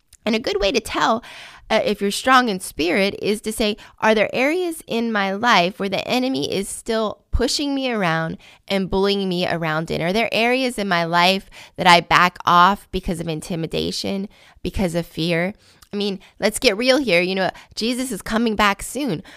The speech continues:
When, when you ha-, think about that and everything that that means, and, and you think about, you know, the end of the book and we win, but, but from the, from the point where you're at now to the point where we win, uh, do you, do you get afraid? Are you intimidated? I mean, those are natural things, the unknown, and,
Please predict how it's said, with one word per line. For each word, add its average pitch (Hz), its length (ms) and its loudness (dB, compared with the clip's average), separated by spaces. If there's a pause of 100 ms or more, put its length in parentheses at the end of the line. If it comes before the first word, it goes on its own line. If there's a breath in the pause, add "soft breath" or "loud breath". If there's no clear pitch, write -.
(120)
When, 202 220 -2
when 214 140 2
you 208 140 0
ha-, 214 200 -6
think 311 220 -2
about 190 320 6
that 180 340 2 (180 soft breath)
and 196 140 -2
everything 240 420 0
that 214 160 -2
that 196 180 -4
means, 220 420 -2
and, 170 180 -2 (180 loud breath)
and 175 100 -8
you 185 40 -6
think 240 200 -6
about, 208 360 4
you 202 60 -4
know, 170 100 -4
the - 180 -4
end 254 200 2
of 240 80 0
the 208 60 2
book 240 400 4
and 175 180 -2
we 240 180 -2
win, 226 380 2
but, 190 260 2 (220 loud breath)
but 196 100 -4
from 220 140 -4
the, 202 140 -2 (100)
from 196 380 -2
the 185 100 0
point 294 300 2
where 269 100 6
you're 226 160 2
at 214 180 6
now 233 280 2
to 185 100 -2
the 190 80 -4
point - 300 -2
where 214 120 4
we 214 200 -2
win, 214 360 4 (260 loud breath)
uh, 190 120 0
do - 160 -8
you, 226 380 -2
do 214 100 -4
you 226 60 0
get - 260 2
afraid? 254 460 0
Are 120 100 0
you 220 220 -2
intimidated? 247 760 -2
I 165 80 -4
mean, 190 140 -6
those 214 160 -4
are 220 80 -2
natural 226 460 -2
things, 262 340 -2
the 202 120 -2
unknown, 214 580 0
and, 160 120 -2